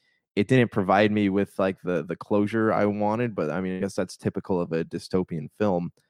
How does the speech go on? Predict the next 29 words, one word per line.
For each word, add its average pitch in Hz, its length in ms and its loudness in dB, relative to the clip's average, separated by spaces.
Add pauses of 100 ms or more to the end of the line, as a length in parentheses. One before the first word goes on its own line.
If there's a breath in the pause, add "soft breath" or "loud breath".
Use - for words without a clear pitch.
(400)
but 98 100 4
I 135 120 4
enjoyed 90 380 2
it. 90 180 0
It's 98 180 -6
just 113 200 -2
something, 113 260 0
I 113 100 4
don't 113 100 4
know 110 80 6
if 110 140 2
I'd 98 160 4
go 98 160 4
back 98 220 2
and 98 80 -4
watch 92 200 -2
a 85 40 -12
T 101 200 -8
V 87 140 -8
show 80 300 -2
of 82 200 -4
it. 85 140 0
I 80 80 0
don't 90 240 -6
have 85 240 -6
that, - 180 -8 (140)
that 82 160 -2
much - 220 -10
time. 95 280 -2